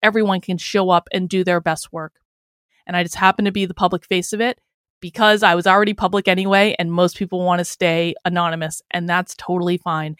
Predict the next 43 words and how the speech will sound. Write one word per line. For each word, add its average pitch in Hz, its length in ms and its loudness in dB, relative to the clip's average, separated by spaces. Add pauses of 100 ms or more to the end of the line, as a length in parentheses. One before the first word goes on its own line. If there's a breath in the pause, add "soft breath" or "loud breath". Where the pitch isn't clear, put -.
(320 soft breath)
As 180 160 -6
long 214 480 6
as 208 160 -2
we 208 60 0
get 190 160 0
the 180 80 2
work 175 320 0
done 190 320 4
and 170 180 -4
we 170 80 -4
get 196 200 -2
the 240 100 0
information 240 500 0
out 190 200 2
there 185 240 2
and 170 120 -4
into 208 180 -2
the 254 140 4
hands 226 320 0
of 214 80 -2
people 208 320 0
who 190 80 0
can - 240 -10
actually 226 380 0
do 208 180 0
something 185 340 -2
with 170 160 -4
it, 160 160 -6 (460)
that's 185 360 0 (120)
what's 175 440 -2 (120)
important. 170 480 -10 (760)
So 190 380 2
again, 202 360 2
if - 180 -6
you 196 80 0
would 180 80 -4
like 180 180 2
to 214 100 -8
learn 196 200 2
more, 247 260 2
head 214 180 0
over 214 240 2
to 185 280 0